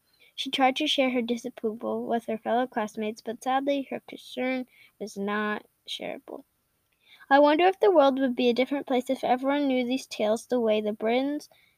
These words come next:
the brothers Grimm and Hans Christian Andersen intended them to be," Miss Peters said.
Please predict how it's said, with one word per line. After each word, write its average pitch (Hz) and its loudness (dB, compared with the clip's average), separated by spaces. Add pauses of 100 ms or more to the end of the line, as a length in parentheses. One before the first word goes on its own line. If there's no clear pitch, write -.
(180)
the 233 -2
brothers 262 4
Grimm 240 0
and 226 -6
Hans 240 -2
Christian - -6
Andersen 247 -4
intended 220 -2
them 208 0
to - -12
be," 214 -4
Miss 214 -8
Peters 226 -6
said. 233 -6